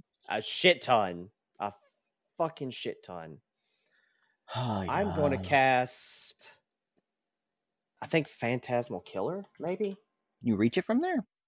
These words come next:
Speaker 1: That's what I'm about, that's what I'm about to figure out.
Speaker 2: Gonna have to move.
Speaker 1: Yes, a hundred twenty feet. I can't reach
Speaker 2: Oh,
Speaker 1: that.
Speaker 2: shit.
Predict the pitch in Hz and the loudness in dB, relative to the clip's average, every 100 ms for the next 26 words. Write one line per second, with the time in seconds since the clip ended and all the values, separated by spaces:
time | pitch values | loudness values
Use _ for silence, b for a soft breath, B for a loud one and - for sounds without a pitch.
0 | _ _ _ _ _ _ _ _ _ 123 | _ _ _ _ _ _ _ _ _ 0
1 | 135 143 117 120 - _ _ _ - 127 | 0 0 0 0 0 _ _ _ -12 -10
2 | 151 113 107 - 110 104 98 104 98 - | -4 -4 -4 -6 -8 -4 2 2 2 -2
3 | 95 92 - 113 127 135 135 110 110 117 | -4 -4 -2 0 4 4 4 4 2 4
4 | 113 113 160 160 - 131 165 165 160 160 | 2 4 8 8 8 4 6 4 2 0
5 | 156 - 110 85 117 - 123 269 311 302 | 0 0 -4 0 -2 0 10 10 12 6
6 | 294 254 - 160 156 214 302 381 | 4 4 6 6 12 12 12 12